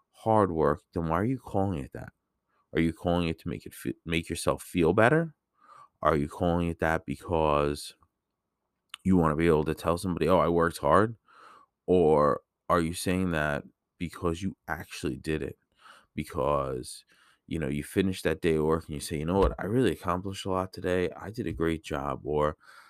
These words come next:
"You know what? I have been really hardworking on my diet this entire week. I've been following it to a T. I feel better," or, "It's working," or, "Listen, I didn't follow my diet this week.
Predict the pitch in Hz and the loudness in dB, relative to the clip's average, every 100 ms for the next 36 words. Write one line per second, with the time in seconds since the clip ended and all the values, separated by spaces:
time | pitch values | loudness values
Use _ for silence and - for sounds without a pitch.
0 | _ - 95 87 90 92 - - 98 101 | _ -4 0 2 2 2 -2 -2 0 0
1 | 78 82 80 78 73 _ _ _ - 85 | -2 0 0 0 -6 _ _ _ -12 -10
2 | 90 101 113 104 85 65 - - - 92 | -2 4 6 6 6 0 -8 -14 2 4
3 | 98 95 87 95 78 73 78 82 80 78 | 4 4 0 0 -6 -6 -4 -4 -4 -4
4 | 78 76 90 82 78 - 73 78 87 98 | -4 -6 -6 -6 -4 -2 0 0 0 0
5 | 104 _ _ - _ - 78 64 - 87 | -4 _ _ -20 _ -4 -2 -4 2 6
6 | 90 95 87 87 - 85 78 - 85 76 | 8 6 2 -2 -2 -2 -2 -2 -2 -2
7 | - - - 98 92 85 78 76 78 76 | -6 -18 -2 4 6 6 4 2 2 0
8 | - 69 71 76 _ _ - - - 76 | 0 2 2 0 _ _ -20 -18 -6 4
9 | 92 85 87 82 - 82 87 - _ _ | 6 6 0 -4 -2 -2 -2 -6 _ _
10 | _ 104 104 - - 85 76 95 - 71 | _ -4 -4 -6 -6 -4 -2 -2 0 0
11 | 69 58 76 - 50 55 - - 69 - | 0 -4 -6 -6 -6 -8 -12 -10 -8 -6
12 | 76 62 | -6 -6